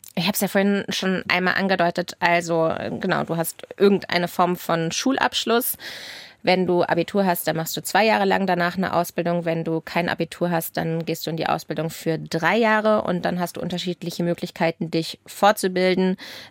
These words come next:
mit einer Meisterprüfung im Anschluss oder unterschiedlichen Fachschulen.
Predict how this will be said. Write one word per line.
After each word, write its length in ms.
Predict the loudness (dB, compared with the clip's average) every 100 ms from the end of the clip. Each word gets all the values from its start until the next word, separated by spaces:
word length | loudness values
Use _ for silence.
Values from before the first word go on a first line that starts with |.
| _
mit 240 | -4 0
einer 60 | 0
Meisterprüfung 1040 | 2 2 2 -2 0 -4 -2 -2 0 0
im 140 | -2 -2
Anschluss 480 | -4 -2 -2 -2
oder 160 | -2 -2
unterschiedlichen 600 | -2 -4 -6 -6 -4 -6
Fachschulen. 640 | -4 -6 -6 -8 -8 -10